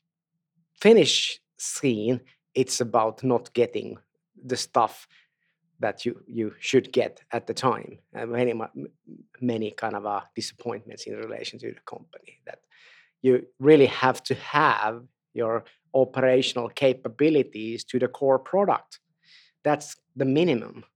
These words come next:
I would <laughs> say. Then you, of course, need to have other things as well. But if you don't have that even in place, uh, uh, it's a difficult place to be.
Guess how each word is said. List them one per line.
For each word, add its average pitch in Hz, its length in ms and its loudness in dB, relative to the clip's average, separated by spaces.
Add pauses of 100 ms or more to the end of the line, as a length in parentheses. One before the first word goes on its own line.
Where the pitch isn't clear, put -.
(260)
I 110 100 0
would 110 160 -8
<laughs> - 160 -2
say. 135 240 0 (520)
Then 170 240 8
you, 123 360 2
of - 180 -8
course, 123 280 2
need 117 180 -4
to 120 100 -10
have 131 160 2
other 147 220 4 (160)
things 139 180 -4
as 131 120 -10
well. 156 240 4
But 120 200 -4
if 120 120 -6
you 135 80 -2
don't 135 200 0
have 170 200 -2 (120)
that 185 260 0
even 120 220 -4
in 117 180 -8
place, 110 560 -6
uh, 120 160 -10 (200)
uh, 107 180 -14 (400)
it's 123 180 -16
a 120 40 -4
difficult - 420 -12 (200)
place - 260 -10
to - 160 -14
be. - 200 -18